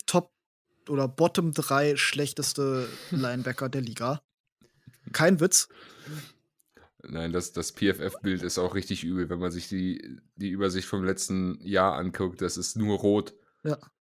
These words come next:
Speaker 2: Und dann hast du zwischendurch ein Spiel da drin gegen die Seahawks, wo er in Coverage ein Grading von neunzig Komma drei hatte. Dann fragt man sich, "Hä? Was macht das da?" Naja.
Speaker 1: Ich weiß es nicht.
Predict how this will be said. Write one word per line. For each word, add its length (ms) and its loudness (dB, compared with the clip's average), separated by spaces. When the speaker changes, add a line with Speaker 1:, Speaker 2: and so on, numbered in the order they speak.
Speaker 2:
Und 160 2
dann 140 6
hast 160 6
du 60 2
zwischendurch 500 2
ein 160 4
Spiel 260 4
da 100 10
drin 500 2
gegen 560 2
die 100 2
Seahawks, 800 4
wo 260 8
er 80 10
in 140 2
Coverage 560 4
ein 340 -4
Grading 280 6
von 160 0
neunzig 380 2
Komma 220 4
drei 260 10
hatte. 200 6
Dann 220 -2
fragt 260 2
man 80 2
sich, 220 -2
"Hä? 240 4
Was 460 0
macht 280 2
das 140 -2
da?" 220 -2
Naja. 340 0
Speaker 1:
Ich 600 -4
weiß 240 0
es 160 2
nicht. 460 -4